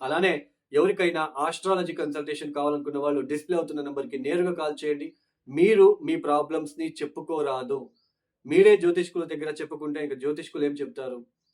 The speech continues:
So, date of birth, టైమింగ్స్ ఇస్తే వాళ్ళు చెప్పాలి ఏ ప్రాబ్లం ఉంది,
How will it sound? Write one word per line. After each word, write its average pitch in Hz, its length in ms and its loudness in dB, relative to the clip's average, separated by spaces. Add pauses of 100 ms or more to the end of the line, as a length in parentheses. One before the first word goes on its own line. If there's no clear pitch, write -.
(380)
So, 185 120 2 (320)
date 151 220 2
of 180 120 4
birth, 175 220 -4 (100)
టైమింగ్స్ 147 380 -4
ఇస్తే 156 180 -10
వాళ్ళు 143 300 -2
చెప్పాలి 151 400 -6 (100)
ఏ 143 40 0
ప్రాబ్లం 139 380 -4
ఉంది, 131 180 -8